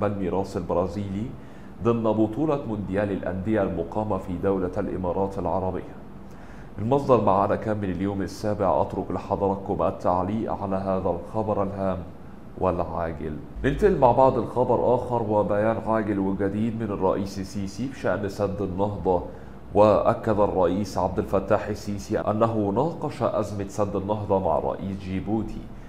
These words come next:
إسماعيل عمر جيلة خلال مباحثات في القاهرة.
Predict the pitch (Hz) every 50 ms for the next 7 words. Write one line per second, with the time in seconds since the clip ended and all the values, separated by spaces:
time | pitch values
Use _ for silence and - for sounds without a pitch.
0 | - - - - - - - 98 98 98 95 98 95 82 82 92 104 104 107 104
1 | 101 95 80 98 107 101 98 95 92 92 90 - 95 101 98 80 - - 85 -
2 | - - 104 98 104 107 104 95 92 90 87 82 - - 90 90 - - 104 104
3 | 101 101 - - - - - - - - - 92 - - - 78 82 90 87 90
4 | 85 - -